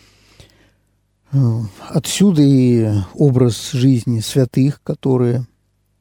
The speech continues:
именно так пытались жить. Как всякий человек, и святой человек мог, между прочим, ошибаться и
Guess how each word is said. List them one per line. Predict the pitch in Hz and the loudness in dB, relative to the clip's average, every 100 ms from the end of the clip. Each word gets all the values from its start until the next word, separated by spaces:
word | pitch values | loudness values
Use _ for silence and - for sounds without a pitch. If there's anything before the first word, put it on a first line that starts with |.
| _ _ _ _ _ _ _ - - _ _ | _ _ _ _ _ _ _ -20 -20 _ _
именно | 185 143 120 110 110 113 - - _ _ | 2 4 2 2 0 -4 -8 -14 _ _
так | - 110 - - | -2 -2 -2 -4
пытались | 131 135 117 101 95 - - | 0 0 0 -2 -6 -14 -8
жить. | 160 120 107 107 - _ _ _ _ _ _ _ _ _ _ | -6 -4 -4 -6 -18 _ _ _ _ _ _ _ _ _ _
Как | - 113 | -14 -12
всякий | - 143 139 - | -4 0 0 -2
человек, | - 135 139 131 156 | -4 0 0 0 -4
и | |
святой | - 131 139 127 | -6 -4 -2 -2
человек | - 117 107 107 - | -2 -4 -2 -4 -8
мог, | - - | -12 -8
между | 107 107 | -8 -8
прочим, | - 110 - 117 - | -6 -6 -6 -8 -6
ошибаться | 123 127 113 101 - - - - _ _ - _ - | -6 -4 -4 -4 -6 -12 -14 -16 _ _ -20 _ -14
и | 226 120 110 107 | -4 -2 -2 -4